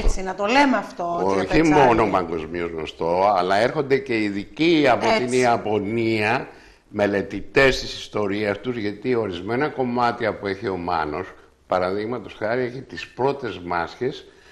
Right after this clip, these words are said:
Speaker 2: του θεάτρου Νο.
Speaker 1: Μμμ.
Speaker 2: Το θέατρο Νο ήτανε το πιο αρχαίο κομμάτι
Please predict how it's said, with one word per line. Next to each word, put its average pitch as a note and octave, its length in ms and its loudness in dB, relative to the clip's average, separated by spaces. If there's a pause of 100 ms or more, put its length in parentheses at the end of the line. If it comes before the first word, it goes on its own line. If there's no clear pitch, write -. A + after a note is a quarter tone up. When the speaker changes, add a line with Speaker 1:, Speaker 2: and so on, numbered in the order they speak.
(1200)
Speaker 2:
του F#2+ 160 -12
θεάτρου C3 440 2
Νο. B2 440 2 (640)
Speaker 1:
Μμμ. F#3+ 280 -8 (1000)
Speaker 2:
Το E2+ 120 -6
θέατρο G2+ 400 0
Νο D3+ 340 0
ήτανε C#3+ 800 0 (1600)
το A2+ 140 -2
πιο E3+ 320 -4 (480)
αρχαίο A#2+ 500 -2
κομμάτι G#2+ 880 -6